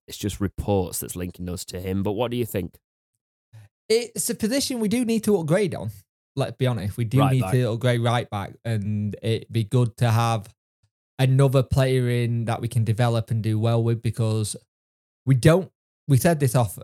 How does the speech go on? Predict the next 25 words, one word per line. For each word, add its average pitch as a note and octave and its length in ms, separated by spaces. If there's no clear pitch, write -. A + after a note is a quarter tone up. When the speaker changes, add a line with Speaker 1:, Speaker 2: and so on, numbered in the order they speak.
Speaker 2:
air B2+ 140
before G#2+ 220
we G#2 40
start, A#2 300
we G#2+ 80
don't C3 260
develop A#2+ 360
players A#2 320
well, C3+ 180
but B2 160
this B2 180
is C#3 120
a A#2+ 60
player A#2+ 260
we A2+ 120
could - 240
probably A2+ 360
do A2 300
quite G#2+ 340
well A2+ 240
in G#2 140
that G#2+ 160
kind A2 200
of G#2 80
fil-, A2+ 220